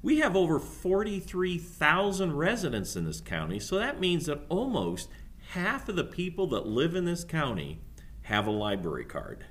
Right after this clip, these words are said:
The figures that we capture to generate this podcast does include the electronic versions of the books, both in the form of ebooks.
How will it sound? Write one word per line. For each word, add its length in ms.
The 80
figures 540
that 140
we 180
capture 500
to 80
generate 560
this 160
podcast 720
does 420
include 560
the 60
electronic 720
versions 540
of 120
the 60
books, 420
both 400
in 120
the 60
form 520
of 340
ebooks. 760